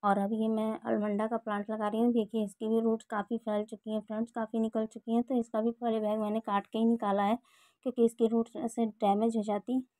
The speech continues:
तो damage हो जाती। तो ये देखिए, मैंने दिखाया है, तो प्लांट्स को चलने में दिक्कत होती, हो सकता है plant सूख भी जाता, तो इसलिए मैंने root damage नहीं की है और पॉली बैग को फाड़ के निकाल दिया। और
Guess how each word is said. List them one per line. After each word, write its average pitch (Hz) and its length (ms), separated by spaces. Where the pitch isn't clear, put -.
तो 214 160
damage 208 360
हो 226 60
जाती। 214 220
तो 220 260
ये 220 60
देखिए, 214 220
मैंने 208 200
दिखाया 202 380
है, 214 260
तो 220 440
प्लांट्स 208 680
को 214 260
चलने 214 280
में 220 120
दिक्कत 220 380
होती, 214 220
हो 220 140
सकता 220 280
है 208 60
plant 208 300
सूख 233 280
भी 214 60
जाता, 208 280
तो 247 140
इसलिए 220 240
मैंने 220 240
root 220 220
damage 214 340
नहीं 214 180
की 214 300
है 247 60
और 240 220
पॉली 214 200
बैग 208 160
को 233 140
फाड़ 214 260
के 277 180
निकाल 190 340
दिया। 196 280
और 196 100